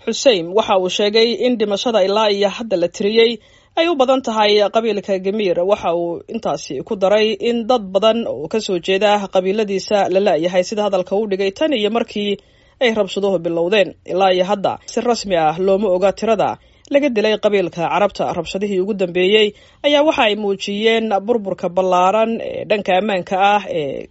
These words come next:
ka taagan gobolka Darfur, kaas oo ay uga sii dartay afgembigii militariga ee sanadkii hore ee uu hogaaminayay taliyaha ciidamada Cabdilfataax al-Burhaan. Inqilaabka dhacay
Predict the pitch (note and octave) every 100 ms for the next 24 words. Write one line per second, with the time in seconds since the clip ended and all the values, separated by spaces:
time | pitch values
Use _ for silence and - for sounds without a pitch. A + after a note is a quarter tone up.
0 | _ A3 G#3 F#3 F3+ G#3 G#3 G3+ F#3 G3+
1 | E3+ F#3 F3 F3 - A3+ G3+ F3+ F#3 G3+
2 | F#3+ E3+ F3 E3+ - _ _ - C4+ D4+
3 | - G3+ F#3 G3 - G#3 G3 A3+ G3+ G#3
4 | G#3+ F#3+ F3+ A#3+ G3+ G3+ F3+ E3 G#3+ F3
5 | - F3+ F3 G#3 A3+ G3+ _ _ _ E4+
6 | C#4 A#3 G#3 G#3 G#3+ G#3+ G#3+ F3 F#3 F3+
7 | F#3 F#3 G#3 F#3 C#3+ - E3+ F3 G3 G3+
8 | F3+ E3+ D#3+ E3 E3+ F3+ F#3 F3 D#3+ D#3
9 | D#3 F3+ F#3+ E3 - _ _ _ _ _
10 | E3+ D#3+ G3 F3 - F3 F3 G3+